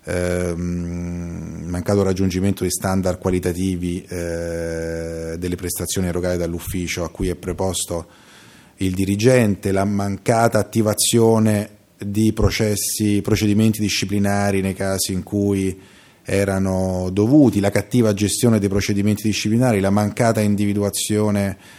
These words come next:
delle unità di personale in esubero, la mancata attivazione degli strumenti di valutazione adeguati. Sono tutte fattispecie che non servono tanto a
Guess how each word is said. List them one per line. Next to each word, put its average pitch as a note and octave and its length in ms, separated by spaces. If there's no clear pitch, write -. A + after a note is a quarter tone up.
delle G#2 380
unità G2+ 680
di F#2 140
personale G2+ 840
in G#2+ 200
esubero, G#2+ 560
la G2+ 100
mancata G#2+ 440
attivazione G#2+ 540
degli G2 200
strumenti G2+ 480
di F#2+ 80
valutazione F2+ 560
adeguati. E2+ 480
Sono G2 160
tutte B2+ 240
fattispecie A2+ 680
che G#2 100
non A2 160
servono G#2+ 460
tanto G2 540
a F#2 220